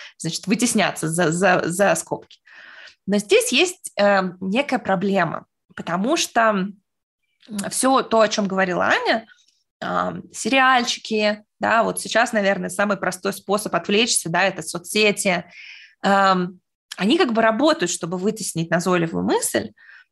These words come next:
но они создают очень интересную устойчивую привычку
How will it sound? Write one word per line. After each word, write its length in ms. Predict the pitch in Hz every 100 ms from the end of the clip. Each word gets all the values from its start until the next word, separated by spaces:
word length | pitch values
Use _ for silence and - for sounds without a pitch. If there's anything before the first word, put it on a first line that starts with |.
| -
но 280 | 196 330 339
они 320 | 226 233 359
создают 760 | - 208 180 175 196 359 349 -
очень 540 | 175 254 - 330 202 - _
интересную 600 | 190 185 180 262 277 196
устойчивую 520 | 170 202 226 196 170
привычку 760 | 156 175 160 160 - 208 381